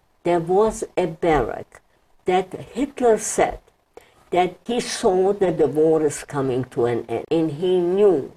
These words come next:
that he is losing the war. He lost the war when he entered Russia. They couldn't cope with the winters there,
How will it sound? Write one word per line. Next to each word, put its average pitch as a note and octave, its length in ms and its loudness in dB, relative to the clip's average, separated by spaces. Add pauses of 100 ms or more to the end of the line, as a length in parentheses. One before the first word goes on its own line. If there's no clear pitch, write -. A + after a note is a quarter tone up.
that D#3 240 0
he E3+ 260 -2
is D#3+ 200 -2
losing B2+ 580 2
the A2 120 -2
war. G2+ 360 -4 (180)
He F#3+ 200 2
lost E3+ 520 2
the G3+ 80 4
war D#3 320 2
when D#3 260 0
he C3+ 160 0
entered D3 420 0
Russia. A#2+ 480 -2 (320)
They C3+ 260 2 (140)
couldn't A3+ 420 0
cope F3+ 380 0
with E3 140 0
the E3 80 2
winters D3 640 0
there, B2+ 320 0